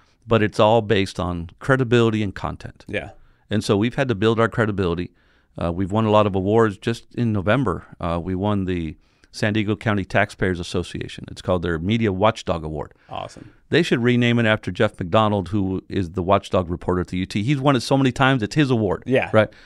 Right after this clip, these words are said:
Speaker 1: Uh, La Prensa had never even been nominated before.
Speaker 2: Mm-hmm.
Speaker 1: And we were nominated last year for this story, the one we're talking about today.
Speaker 2: Yeah.
Speaker 1: And the three finalists were Jeff McDonald,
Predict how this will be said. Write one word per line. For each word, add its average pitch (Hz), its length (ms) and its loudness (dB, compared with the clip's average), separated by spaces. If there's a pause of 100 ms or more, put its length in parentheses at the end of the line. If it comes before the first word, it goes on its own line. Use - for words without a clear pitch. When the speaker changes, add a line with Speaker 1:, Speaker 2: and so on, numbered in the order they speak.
(380)
Speaker 1:
Uh, 98 200 0
La 101 100 0
Prensa 151 260 0
had 104 180 2
never 117 220 2
even 107 180 -2
been 98 140 -2
nominated 95 480 -2
before. - 320 -16 (120)
Speaker 2:
Mm-hmm. 104 260 -10 (180)
Speaker 1:
And 95 100 -4
we 117 120 0
were 117 120 2
nominated 107 440 0
last 90 300 0
year 92 340 -2
for - 360 -2 (100)
this 127 240 0
story, - 440 -8 (440)
the 85 120 -6
one 101 140 0
we're 113 80 0
talking 117 180 4
about 123 180 4
today. 104 320 0
Speaker 2:
Yeah. 101 280 -2 (340)
Speaker 1:
And 107 360 2 (380)
the 101 200 0
three 131 220 2
finalists 131 540 2
were 101 140 0
Jeff 117 320 0
McDonald, 107 480 0